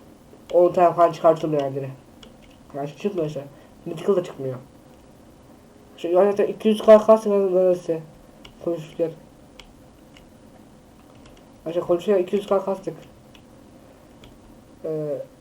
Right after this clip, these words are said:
kaç, şu diğer bölgede yumurta da kaçtı ya. Şu an buraya ben bayağı buraya top-, topu ben. Hiç resim atmıyorum, şu an böyle toparla bakıyorum. Yüzde kaç topabileceğim en fazla.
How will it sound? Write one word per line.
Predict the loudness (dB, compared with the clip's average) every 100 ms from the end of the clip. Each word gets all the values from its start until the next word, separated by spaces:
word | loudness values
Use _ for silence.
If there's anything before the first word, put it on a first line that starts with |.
| -4
kaç, | -4 -4
şu | -14 -4 2
diğer | 6 6 6 4
bölgede | 4 4
yumurta | 2 -2 -6 0 2
da | 2
kaçtı | -2 -8
ya. | -10 -2
Şu | 0
an |
buraya | 2 4
ben | 6 8
bayağı | 6 6
buraya | 0
top-, | -2 -10
topu | -8 -6 -4
ben. | -6 -8 -18 -20
Hiç | -10 -6
resim | 0 2 2 4 4
atmıyorum, | 4 2 -2
şu | 0
an |
böyle | 0
toparla | 2 4 4 4
bakıyorum. | -2 -8 -10 -14 -12 -12 -12
Yüzde | -4 -4 -2
kaç | 0 -2
topabileceğim | -2 -8 -6 -6 -6
en |
fazla. | -8 -10